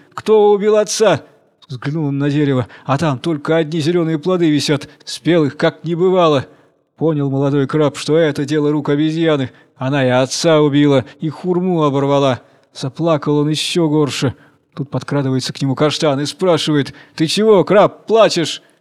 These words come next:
«Как же мне не плакать?» отвечает краб. «Убила обезьяна моего отца. А как отомстить ей, не знаю». «Ах, это подлая обезьяна!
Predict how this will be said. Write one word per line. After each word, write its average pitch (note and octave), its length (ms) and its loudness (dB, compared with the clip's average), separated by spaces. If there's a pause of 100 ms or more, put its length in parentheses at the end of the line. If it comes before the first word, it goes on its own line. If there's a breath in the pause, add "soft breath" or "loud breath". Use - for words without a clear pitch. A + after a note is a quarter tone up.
(180)
«Как D3 240 0
же D3+ 160 -2
мне C#3 180 0
не D#3+ 120 0
плакать?» E3 640 2
отвечает C3+ 500 -4
краб. C3 260 -6 (260 loud breath)
«Убила C#3+ 500 0
обезьяна D3+ 680 0
моего D#3+ 420 4
отца. D#3+ 460 4 (340 loud breath)
А C3+ 80 -4
как C#3 160 -2
отомстить C3+ 580 -4
ей, C3 140 0
не C#3+ 100 0
знаю». C3 520 0 (500 soft breath)
«Ах, D#3 300 2
это D3+ 160 0
подлая F3 460 2
обезьяна! F#3 680 2